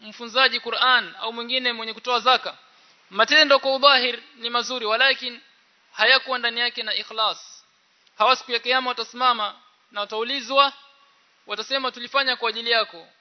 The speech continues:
wakidai. Walakin wataambiwa, "Kad qila," ilishasemwa. Yani hao walikuwa wakiyafanya kwa ajili ya kusemwa,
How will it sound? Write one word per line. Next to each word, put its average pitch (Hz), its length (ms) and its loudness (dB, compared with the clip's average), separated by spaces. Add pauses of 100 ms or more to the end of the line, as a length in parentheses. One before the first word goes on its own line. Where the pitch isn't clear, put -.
wakidai. 220 520 0 (720)
Walakin 240 360 2
wataambiwa, 226 460 -2
"Kad 226 300 -6
qila," 240 480 -4 (920)
ilishasemwa. 226 840 0 (760)
Yani 226 220 4
hao 262 220 2
walikuwa 240 300 -2
wakiyafanya 240 560 -2
kwa 226 180 -2
ajili 240 260 -2
ya 226 180 4 (1000)
kusemwa, 226 600 0